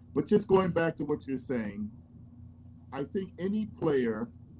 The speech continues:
or any professional knows that the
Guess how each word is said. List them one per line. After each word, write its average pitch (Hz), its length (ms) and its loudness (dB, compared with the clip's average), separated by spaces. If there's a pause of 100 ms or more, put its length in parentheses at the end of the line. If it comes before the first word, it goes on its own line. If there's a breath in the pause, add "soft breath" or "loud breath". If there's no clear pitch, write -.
(400)
or 123 120 -2
any 156 120 -2
professional 135 720 -4 (600)
knows 143 520 2
that 104 280 -2 (1400)
the 120 120 -2